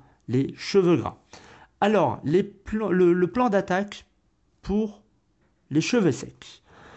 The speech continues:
À la base, il y a souvent une fragilité capillaire qui fait,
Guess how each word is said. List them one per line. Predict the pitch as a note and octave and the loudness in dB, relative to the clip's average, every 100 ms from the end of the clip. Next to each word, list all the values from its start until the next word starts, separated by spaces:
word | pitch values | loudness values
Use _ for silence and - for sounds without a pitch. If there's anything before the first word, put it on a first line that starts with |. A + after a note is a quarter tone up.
| - - _ _ _ _ _ | -20 -20 _ _ _ _ _
À | - | -2
la | E3 | 0
base, | D#3+ A3 F3 | 2 0 2
il | |
y | D#3 | 0
a | |
souvent | C3 E3+ F#3 | 0 -2 -2
une | E3+ | -2
fragilité | B2 - F3 D3+ D#3 E3 D#3+ | -6 -6 -2 -2 -2 -2 -2
capillaire | D3+ C3 D3+ E3+ | -2 -4 -4 -4
qui | - B2+ | -4 -14
fait, | - - D#3+ E3+ | -6 0 2 2